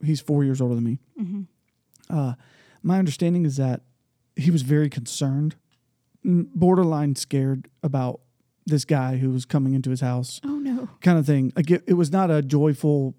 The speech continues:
Speaker 1: fun description talk or whatever. So, uh, it was like, "Why is someone coming to the house?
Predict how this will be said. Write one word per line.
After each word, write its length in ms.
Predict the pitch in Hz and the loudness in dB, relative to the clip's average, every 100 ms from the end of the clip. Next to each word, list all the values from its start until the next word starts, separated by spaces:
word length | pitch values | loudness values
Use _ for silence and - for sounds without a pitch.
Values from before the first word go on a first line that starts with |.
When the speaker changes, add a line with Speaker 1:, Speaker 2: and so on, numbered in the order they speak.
| - | -6
Speaker 1:
fun 580 | 175 151 143 135 135 - _ _ - 180 - | -2 0 0 0 -4 -8 _ _ -16 -14 -8
description 680 | 165 151 - 151 - 143 135 | -4 -4 -4 -8 -4 -4 -2
talk 380 | 143 131 123 - | -2 -4 -6 -8
or 100 | 135 | -4
whatever. 380 | 139 143 120 120 - - - - | -2 -2 -4 -10 -16 -20 -20 -8
So, 640 | - 170 147 135 127 127 _ _ _ | 0 2 2 0 -2 -6 _ _ _
uh, 120 | 143 127 | -4 -2
it 40 | |
was 80 | 131 | -2
like, 200 | 127 123 | -2 -2
"Why 220 | 151 151 | 0 2
is 80 | 156 | 0
someone 220 | 135 139 127 | 0 0 0
coming 160 | 120 | -2
to 60 | 120 | -2
the 60 | 127 | 0
house? 500 | 135 135 127 - | 0 0 -4 -8